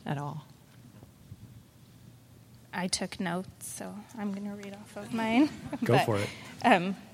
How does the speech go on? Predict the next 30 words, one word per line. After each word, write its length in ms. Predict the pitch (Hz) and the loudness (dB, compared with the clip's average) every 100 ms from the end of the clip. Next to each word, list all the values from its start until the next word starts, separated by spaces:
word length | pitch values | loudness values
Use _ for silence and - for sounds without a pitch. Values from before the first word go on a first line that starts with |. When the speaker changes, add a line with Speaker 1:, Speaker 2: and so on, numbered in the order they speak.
| - - | -12 6
Speaker 2:
I 160 | 220 | 8
had 160 | 233 233 | 10 6
just 260 | 196 - 202 | 4 0 -2
noted, 440 | 185 180 175 175 - | -4 -2 -4 -2 0
uh, 360 | 180 170 170 - - - - - - - - | 2 2 -2 -6 -16 -20 -20 -20 -20 -14 2
a 80 | 208 | 2
wife 460 | 190 165 170 185 - | 4 4 2 -2 -2
who 140 | 226 | 0
is 160 | 190 175 | 0 -2
respectful 1040 | 170 - - 139 - - - - 113 220 - | -4 -4 -2 -2 -2 -6 -10 -6 -4 -6 -8
to 140 | - | -6
her 140 | 190 175 | -4 -4
husband 380 | 180 180 175 175 | -4 -6 -8 -8
in 100 | 185 | -6
the 60 | |
way 140 | 175 185 | -8 -8
that 160 | - | -6
she 220 | - 196 | -6 -6
speaks, 880 | 185 - - - - - - - - | -8 -10 -10 -12 -12 -12 -14 -12 -8
and 100 | 208 | -4
a 40 | 196 | -4
husband 500 | 180 190 196 180 180 | -2 -4 -4 -4 -4
who 180 | 190 180 | -6 -4
gently 520 | 175 160 - 160 170 | 0 0 -2 -8 -8
leads, 480 | - - 101 - - | -10 -10 -10 -10 -10
who's 240 | 202 185 | -10 -8
not 180 | - - | -10 -10
harsh, 800 | - - 180 180 190 180 - - 165 | -12 -8 -6 -4 -6 -8 -8 -8 -10
and, 480 | - - 190 196 - | -10 -8 -10 -12 -12
um, 260 | 180 175 | -12 -12